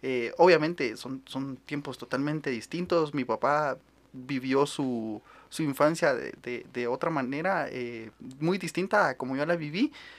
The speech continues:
Eh, mi jefe también, con el que he tenido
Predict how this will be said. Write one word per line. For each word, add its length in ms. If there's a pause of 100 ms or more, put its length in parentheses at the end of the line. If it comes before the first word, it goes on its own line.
(240)
Eh, 560 (180)
mi 180
jefe 400
también, 640 (160)
con 120
el 80
que 80
he 20
tenido 320